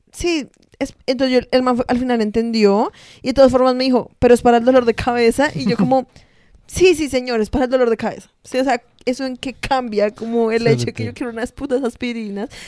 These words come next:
Speaker 1: Y entonces cuando llegamos a la caja, la chica literalmente cogió las pastillas que estaban al lado de las aspirinas.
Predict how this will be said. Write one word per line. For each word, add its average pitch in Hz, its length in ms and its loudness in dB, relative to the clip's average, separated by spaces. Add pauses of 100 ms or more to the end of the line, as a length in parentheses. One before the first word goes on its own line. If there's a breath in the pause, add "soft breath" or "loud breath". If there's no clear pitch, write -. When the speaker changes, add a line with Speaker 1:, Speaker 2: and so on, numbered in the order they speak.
(120 loud breath)
Speaker 1:
Y 254 60 -16
entonces 262 320 -4
cuando 262 200 -2
llegamos 247 280 -2
a 233 40 0
la 240 100 -2
caja, 240 280 -4 (160)
la 233 160 -4
chica 233 220 -8
literalmente 214 440 -4
cogió 214 260 -2
las 196 140 -6
pastillas 202 360 -6
que - 80 -18
estaban 185 260 -4
al 180 140 -4
lado 175 140 0
de 170 60 -4
las 190 120 -6
aspirinas. 190 580 -10